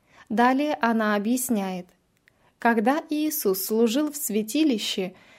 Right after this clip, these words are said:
были собраны подданные его царства, и брак Агнца совершился».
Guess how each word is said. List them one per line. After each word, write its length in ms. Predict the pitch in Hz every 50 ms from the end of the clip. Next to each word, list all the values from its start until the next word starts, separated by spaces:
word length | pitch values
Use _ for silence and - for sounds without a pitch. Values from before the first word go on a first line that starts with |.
| - _
были 240 | - 214 277 269 311
собраны 540 | 302 - - 359 302 311 320 320 302 311 302
подданные 720 | 302 - - 330 339 247 240 294 285 285 285 285 285 285
его 340 | 262 233 254 277 254 262 269
царства, 800 | 269 269 - - 233 214 196 196 - - - - 190 185 185 208 - _ _ _ _ _ _ _ _
и 100 | 233 220
брак 400 | 175 185 196 233 285 311 311 - -
Агнца 540 | 269 277 262 233 233 233 233 233 - 220
совершился». 1040 | 214 214 - 226 214 233 233 - - - - 226 202 185 185 - - - 180 214